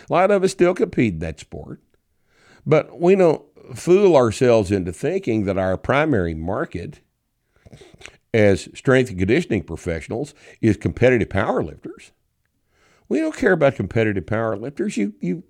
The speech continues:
they're, that, it's not practical to be concerned with these people. They'll bend your bars and tear up your floor. They won't pick up after themselves. They yell and scream. They intimidate your paying customers.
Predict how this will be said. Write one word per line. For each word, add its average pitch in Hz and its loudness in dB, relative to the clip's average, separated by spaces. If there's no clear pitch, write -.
they're, 156 -4
that, - -6
it's - -8
not 175 -4
practical 160 -6
to 117 -10
be 123 -2
concerned 147 -4
with 85 -6
these 78 -12
people. 82 -6
They'll 120 2
bend 156 0
your 151 0
bars 98 -4
and 90 -12
tear 143 0
up 143 -4
your 151 -4
floor. 92 -6
They 110 4
won't 170 4
pick 151 2
up 117 6
after 101 0
themselves. 95 0
They 113 4
yell 170 6
and 156 2
scream. 101 0
They 131 2
intimidate 156 0
your 107 -4
paying 117 0
customers. 85 -10